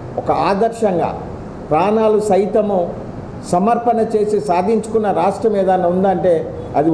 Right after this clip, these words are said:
only తెలంగాణే. ఆ తెలంగాణ రాష్ట్రంలో ఇప్పుడున్న జరుగుతున్న పరిపాలనలకు కాంగ్రెస్ కావచ్చు, బీజేపీ కావచ్చు, బీఆర్ఎస్ కావచ్చు,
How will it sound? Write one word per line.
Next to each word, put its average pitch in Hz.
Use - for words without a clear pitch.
only 208
తెలంగాణే. 180
ఆ 139
తెలంగాణ 233
రాష్ట్రంలో 202
ఇప్పుడున్న 233
జరుగుతున్న 202
పరిపాలనలకు 180
కాంగ్రెస్ 202
కావచ్చు, 185
బీజేపీ 180
కావచ్చు, 175
బీఆర్ఎస్ 180
కావచ్చు, 160